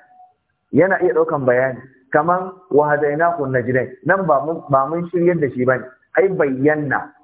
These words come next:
mun yi wa ɗan adam bayanin hanyoya guda biyu, tariqal khairi wash shar, hanyar alkhairi da kuma sharri. Can kuma yake cewa, "Inna hadainahu sabila,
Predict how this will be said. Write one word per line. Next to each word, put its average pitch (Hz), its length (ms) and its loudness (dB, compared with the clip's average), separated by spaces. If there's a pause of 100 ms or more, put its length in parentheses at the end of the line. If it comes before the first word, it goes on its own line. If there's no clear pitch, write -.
(200)
mun 175 280 2
yi 214 60 2
wa 190 160 4
ɗan 165 280 -4
adam 160 340 -2
bayanin 139 580 0
hanyoya 165 720 2
guda 113 380 0
biyu, 117 240 -4 (260)
tariqal 151 640 0
khairi 175 320 0
wash 123 180 2 (140)
shar, 143 300 0 (300)
hanyar 180 340 0
alkhairi 202 640 -2 (180)
da 135 140 2
kuma 147 240 -2
sharri. 147 380 0 (320)
Can 180 180 2
kuma 190 200 0
yake 185 260 -2
cewa, 160 520 0
"Inna 170 380 0
hadainahu 147 640 0 (100)
sabila, 165 600 0